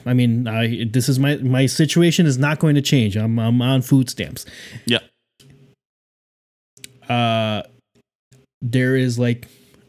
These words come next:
Speaker 1: an offshoot chance that, one,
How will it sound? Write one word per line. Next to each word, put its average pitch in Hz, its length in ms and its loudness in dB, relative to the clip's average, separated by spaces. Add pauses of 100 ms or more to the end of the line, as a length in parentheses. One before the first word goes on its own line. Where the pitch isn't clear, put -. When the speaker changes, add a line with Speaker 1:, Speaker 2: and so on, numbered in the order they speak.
(140)
Speaker 1:
an 131 200 2 (100)
offshoot 156 680 2
chance 127 720 0 (460)
that, 123 220 0
one, 156 560 2